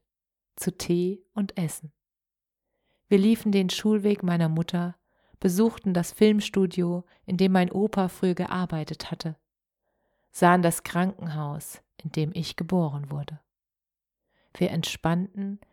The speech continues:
in dem wunderschönen Park, in dem meine Eltern als Kinder gespielt hatten, und stiegen in das eiskalte Wasser des Gebirgsflusses, der durch die Stadt floss.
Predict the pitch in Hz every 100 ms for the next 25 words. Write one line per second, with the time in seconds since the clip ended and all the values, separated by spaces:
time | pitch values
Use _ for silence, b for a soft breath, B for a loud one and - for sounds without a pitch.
0 | b - 180 180 185 220 220 214 - 202
1 | 190 180 - 180 156 - - _ _ _
2 | _ - 170 180 190 180 156 160 - 165
3 | 170 - 185 190 - 165 - 170 160 160
4 | 165 - - 165 - 156 - 151 _ _
5 | _ _ _ _ _ _ - 185 165 -
6 | - 208 208 196 160 147 - - 170 170
7 | 180 - - 165 160 170 151 160 - 165
8 | 160 165 _ _ - - - 160 165 147
9 | - - 147 - 147 - _ _ _ _
10 | - 160 156 156 - 170 - 156 - -
11 | 156 143 -